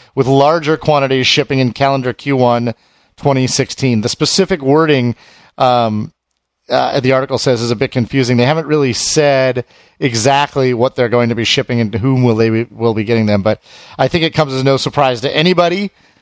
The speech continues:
uh, that we're not getting the wide release of the Vive,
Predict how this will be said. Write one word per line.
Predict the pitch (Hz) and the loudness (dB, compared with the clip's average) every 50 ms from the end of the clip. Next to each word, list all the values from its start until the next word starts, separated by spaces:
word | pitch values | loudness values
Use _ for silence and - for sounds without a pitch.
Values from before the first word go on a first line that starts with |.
| _ _ _ | _ _ _
uh, | 139 135 135 135 135 135 131 135 | 0 2 4 4 4 2 2 2
that | 131 139 135 135 - | 2 2 2 2 2
we're | 151 143 143 | 0 2 2
not | 147 151 156 147 | 2 0 0 0
getting | 143 143 143 | 0 0 2
the | 139 135 | 2 2
wide | 131 139 139 143 139 131 | 2 4 2 2 0 0
release | 143 139 135 139 123 - | -2 0 0 0 0 0
of | 147 139 120 | 0 0 0
the | 123 120 | 0 2
Vive, | 107 131 127 131 131 135 135 139 135 - - | 2 2 2 2 2 0 0 -2 -4 -8 -20